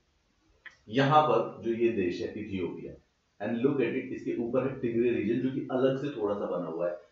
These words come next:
यहाँ पर ना सिविल वॉर हो गई, कॉन्फ्लिक्ट हो गया, क्लैशेस हो गए हैं दो समुदाय के लोगों के बीच में, ठीक है। And इससे इस पूरे एरिया, again the Horn of Africa, उस पर किस किस प्रकार के रिपरकशन होंगे, हम उसके बारे में देखते हैं।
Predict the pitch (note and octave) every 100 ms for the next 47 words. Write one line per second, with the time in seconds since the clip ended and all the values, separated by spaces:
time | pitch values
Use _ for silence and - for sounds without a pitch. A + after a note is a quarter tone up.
0 | _ F2+ F2+ A2+ C#3 C#3 - G2 G2+ -
1 | - - A#2 G#2+ F#2+ F2+ - C#2 - -
2 | - _ _ _ _ _ _ D3 D#3 E3+
3 | F3 D3 C#3 C#3+ - B2+ B2 C3 B2 A2+
4 | G2+ G2+ G#2 G#2 G#2 G#2 G2 F#2+ F2 F2+
5 | G2 - E2+ - - - - - _ _
6 | _ A#2 - - - - - _ _ _
7 | F#3 G#3 - G#3+ G#3+ - - C3+ - D3+
8 | D#3+ D#3 E3 E3+ E3+ D#3+ E2+ - - -
9 | _ _ _ _ _ _ _ - G2+ F#2+
10 | G2 G2 G2+ G#2+ G#2+ G#2+ G2 F#2+ F2 -
11 | A#2 C3+ - C3 C#3 - - G2+ F2+ F#2
12 | A2 - A#2 A2+ A2 A2 G2 E2+ F2 A#2
13 | A2+ A2+ G2 - E2+ E2 - -